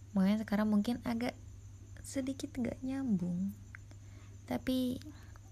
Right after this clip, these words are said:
ya udah, ini sih cuman pamit. Jadi, terima kasih telah mendengarkan ketidakjelasan saya. Terima kasih untuk selalu punya wadah untuk menampung,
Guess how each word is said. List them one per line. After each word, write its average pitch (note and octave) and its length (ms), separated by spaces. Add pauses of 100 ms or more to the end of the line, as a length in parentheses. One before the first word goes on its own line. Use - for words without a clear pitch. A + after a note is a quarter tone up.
(120)
ya G#3 140
udah, F3 180 (460)
ini G#3+ 180
sih A#3+ 160
cuman G#3+ 380 (1200)
pamit. F#3+ 340 (480)
Jadi, G3+ 540 (960)
terima A3 180
kasih A#3 220
telah A3+ 180
mendengarkan G#3+ 800 (1040)
ketidakjelasan F3+ 680
saya. F3+ 400 (240)
Terima F#3 240
kasih F#3+ 320
untuk F#3+ 180 (1500)
selalu G#3 320
punya G#3 240
wadah G3 240
untuk F#3+ 240
menampung, F3 560